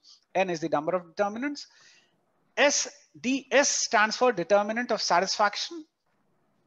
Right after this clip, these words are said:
for perception, that is ith,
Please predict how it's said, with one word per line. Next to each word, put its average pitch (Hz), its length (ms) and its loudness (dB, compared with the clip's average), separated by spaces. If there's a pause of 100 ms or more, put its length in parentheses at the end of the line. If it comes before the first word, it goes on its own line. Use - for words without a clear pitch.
(180)
for 254 340 6 (180)
perception, 185 540 0 (680)
that 156 120 -6
is 196 180 -6
ith, 180 440 0